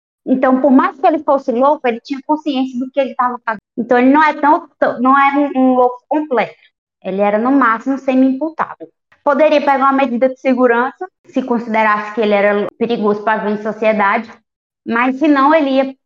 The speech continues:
ser preso e ter um atenuante aí de culpa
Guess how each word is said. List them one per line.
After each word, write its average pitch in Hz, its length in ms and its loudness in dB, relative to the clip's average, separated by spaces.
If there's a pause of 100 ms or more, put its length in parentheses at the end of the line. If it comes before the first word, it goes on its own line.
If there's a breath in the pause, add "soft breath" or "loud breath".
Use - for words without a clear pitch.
ser 302 120 -2
preso 220 460 -2 (880)
e 240 420 -4
ter 240 160 2
um 247 100 0
atenuante 262 640 0
aí 214 180 -2
de 233 120 -6
culpa 233 340 -6